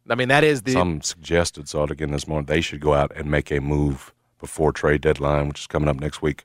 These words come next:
Speaker 2: for Leonard Williams from the Giants.
Speaker 1: Yeah.
Speaker 2: Go make a move to help that front because it won't matter what you do offensively. They've shown that defense
Speaker 1: Yes.
Speaker 2: has taken a hit, bro.
Speaker 1: Yes.
Speaker 2: They've taken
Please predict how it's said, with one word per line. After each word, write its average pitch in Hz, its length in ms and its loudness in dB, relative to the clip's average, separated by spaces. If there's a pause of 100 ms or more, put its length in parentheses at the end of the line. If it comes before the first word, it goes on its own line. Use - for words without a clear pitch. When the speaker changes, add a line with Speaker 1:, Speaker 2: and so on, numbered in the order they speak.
(180)
Speaker 2:
for 78 220 4
Leonard 76 320 2
Williams 78 480 -6
from 71 200 -12
the 71 80 -8
Giants. 78 560 2
Speaker 1:
Yeah. 104 240 6
Speaker 2:
Go 82 100 6
make 78 300 0
a 78 100 0
move 82 300 0
to 73 100 -2
help 73 220 0
that 69 200 0
front 90 320 2 (260)
because - 280 2
it 95 100 4
won't 80 220 2
matter 80 220 2
what 87 260 2
you 78 60 -10
do 73 180 2
offensively. 73 540 0
They've 85 200 4
shown 82 280 2
that 82 160 2
defense 82 340 -4
Speaker 1:
Yes. 101 160 4
Speaker 2:
has 85 120 4
taken 67 140 -8
a 71 80 -10
hit, 90 280 -2
bro. 62 260 -10
Speaker 1:
Yes. 107 320 2
Speaker 2:
They've 95 100 6
taken - 320 2